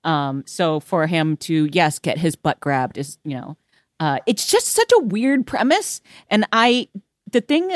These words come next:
that I've noticed about K-dramas is no matter how odd things are at the beginning, somehow they transform it into a very touching story. Haha.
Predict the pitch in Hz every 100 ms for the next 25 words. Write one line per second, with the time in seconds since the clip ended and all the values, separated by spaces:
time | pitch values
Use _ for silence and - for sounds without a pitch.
0 | 220 240 208 185 175 180 208 180 175 151
1 | - 175 165 151 143 147 - 156 151 _
2 | _ - 190 208 247 294 233 202 185 185
3 | - 135 131 151 202 233 _ _ 208 202
4 | - 160 165 160 160 151 160 151 170 202
5 | - _ _ - - 196 190 220 208 208
6 | 196 170 - 170 147 - _ - 170 165
7 | 165 - - 151 151 165 156 _ _ -
8 | 175 156 - 160 143 123 151 156 156 -
9 | 147 - 180 160 147 165 202 233 247 -
10 | 143